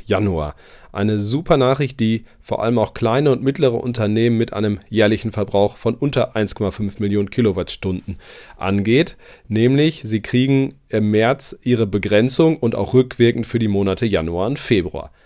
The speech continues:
Eine schlechte Nachricht dagegen kommt aus Katar. Sie wissen schon, da geht's mal nicht um Armbinden und Fußball, sondern um Gaslieferungen, L N G, um genau zu sein. Da hat Katar einen großen Deal mit China geschlossen,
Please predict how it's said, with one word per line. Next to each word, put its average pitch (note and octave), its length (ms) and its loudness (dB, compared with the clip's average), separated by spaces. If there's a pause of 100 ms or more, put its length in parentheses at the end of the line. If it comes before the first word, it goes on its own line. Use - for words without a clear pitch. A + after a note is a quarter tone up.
(360)
Eine F#3+ 200 0
schlechte B2 520 0
Nachricht F2+ 480 -8
dagegen G2 440 -2
kommt A2 380 -4
aus F#2+ 220 -2
Katar. A#2+ 600 -2
Sie G#2+ 200 -2
wissen B2+ 240 -4
schon, C#3 340 2 (220)
da G#2 100 -8
geht's G2+ 260 -4
mal G2+ 120 -2
nicht C3+ 180 0
um A#2+ 140 -6
Armbinden B2+ 640 0
und G#2+ 160 -6
Fußball, D3 560 0 (260)
sondern C3 320 2
um C#3+ 180 -6
Gaslieferungen, B2+ 920 0
L A#2 140 0
N A2+ 120 2
G, C#3 180 0
um G#2 120 2
genau F2 340 -2
zu G2+ 160 -6
sein. G#2+ 380 -2 (300)
Da C3+ 260 2
hat D3+ 180 -4
Katar C3 480 -2
einen G#2 300 -2
großen C#3+ 500 -2
Deal B2 300 2
mit A2 320 -4
China C3+ 420 0
geschlossen, G2 640 -2